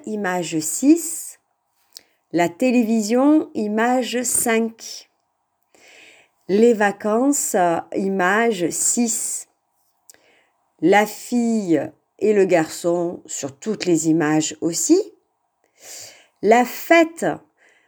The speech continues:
alors ça peut être image deux, puisque il y a, euh, des personnes qui viennent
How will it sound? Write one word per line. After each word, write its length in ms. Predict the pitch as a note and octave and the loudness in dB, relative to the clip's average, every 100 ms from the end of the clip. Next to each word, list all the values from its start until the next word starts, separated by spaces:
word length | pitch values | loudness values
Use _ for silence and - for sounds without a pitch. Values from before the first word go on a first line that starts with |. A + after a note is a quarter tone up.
| _ | _
alors 260 | F#3 F3 F3 | -4 -2 0
ça 160 | G#3+ | 0
peut 160 | G#3 B3+ | 2 4
être 260 | A3+ A3+ A#3 | 4 2 -2
image 440 | A3 F#3+ F#3 D#3+ | 0 0 0 0
deux, 200 | C#4 A4 - | 0 0 -4
puisque 280 | A#3 - | -14 -2
il 840 | A3 G3+ G3 F#3 F3+ D#3+ - F3+ F#3 | 0 2 2 0 0 -2 -4 -6 -2
y 100 | F#3+ | 0
a, 480 | F3+ - F3+ - - | 2 2 0 -2 0
euh, 460 | D#3+ D#3 D3+ D3 | 2 2 2 0
des 300 | D3 - F#3 | -2 -4 -4
personnes 560 | F3+ F3+ - F#3+ F3+ F3+ | -2 -4 -2 -2 -2 -4
qui 180 | - E3+ | -10 -4
viennent 640 | F3+ F3+ F3 F3 D3 | 0 2 2 0 -4